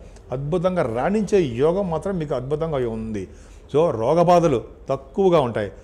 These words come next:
సిక్స్త్ హౌస్ చాలా చాలా బాగుంది కాబట్టి, ఆ రాహు కూడా ఉచ్చులో ఉండి, కుజుడు పదిహేనో తారీఖు వరకు ఉండడం వలన అద్భుతంగా రాణించే యోగం మీకు బాగా ఉంది. ఇంకా సప్తమ స్థానం, సప్తమాధిపతి బ్రహ్మాండంగా ఉండడం వలన,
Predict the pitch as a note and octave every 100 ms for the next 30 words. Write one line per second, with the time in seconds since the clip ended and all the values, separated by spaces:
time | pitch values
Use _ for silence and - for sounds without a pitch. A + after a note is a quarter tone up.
0 | - - E3+ E3 - F3+ D#3 D#3+ C#3+ -
1 | B2 C3 C#3 C3+ C3+ B2+ B2 B2 A#2 A#2
2 | A2 A#2 A#2 - - - A2+ G#2 G#2 C3
3 | E3+ F#3 E3+ D#3+ C3 D3 C#3 C3 A#2+ A#2
4 | A#2+ - - - - C#3 G3+ F3 C3 D3
5 | E3 E3 D#3+ C#3+ D3 C#3 B2+ C3+ C3 B2
6 | A#2+ A2+ G#2+ - - - - C3 D#3 G3+
7 | G3 F#3+ E3 B2+ C3+ C3 C3 A#2 A#2 A#2
8 | C3+ A2+ G2 G#2 B2 D3+ C3+ G#2+ G2 -
9 | - _ B2 A2 B2+ - G3 F#3+ - C3
10 | G#2+ F#2+ - _ _ _ _ - - _
11 | - - - _ - B2 F#3+ F#3 F3+ D3+
12 | C3 B2 A#2 A#2+ - _ A2+ C3 D#3 E3
13 | E3 C#3 C3 B2 A2+ A2 A2